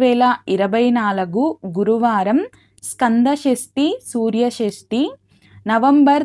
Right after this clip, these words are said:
తొమ్మిది, రెండు వేల ఇరవై నాలుగు శనివారం, దుర్గాష్టమి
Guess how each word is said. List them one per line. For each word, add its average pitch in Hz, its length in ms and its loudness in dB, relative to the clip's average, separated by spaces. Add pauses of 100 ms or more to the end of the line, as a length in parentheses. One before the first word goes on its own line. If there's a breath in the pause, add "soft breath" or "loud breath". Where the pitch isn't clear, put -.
(140)
తొమ్మిది, 240 640 2 (100)
రెండు 214 300 2
వేల 254 220 2 (320)
ఇరవై 202 280 2 (140)
నాలుగు 185 460 -2 (260)
శనివారం, 226 680 0 (500 soft breath)
దుర్గాష్టమి 254 800 2